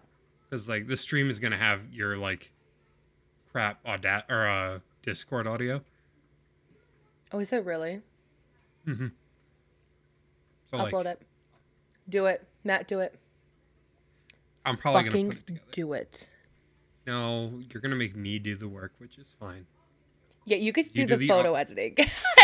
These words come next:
Speaker 2: Like, like, the video portion.
Speaker 1: I'm not
Speaker 2: That
Speaker 1: doing
Speaker 2: is your
Speaker 1: any
Speaker 2: job.
Speaker 1: video editing.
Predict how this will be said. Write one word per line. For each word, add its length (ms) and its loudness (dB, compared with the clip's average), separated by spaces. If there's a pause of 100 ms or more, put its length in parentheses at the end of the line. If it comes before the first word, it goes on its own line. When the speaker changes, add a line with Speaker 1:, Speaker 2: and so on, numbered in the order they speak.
(140)
Speaker 2:
Like, 160 12
like, 200 8
the 80 4
video 340 4
portion. 540 4
Speaker 1:
I'm 120 6
not 140 6
Speaker 2:
That 140 12
Speaker 1:
doing 140 12
Speaker 2:
is 60 8
your 100 10
Speaker 1:
any 100 8
Speaker 2:
job. 100 4
Speaker 1:
video 300 6
editing. 400 0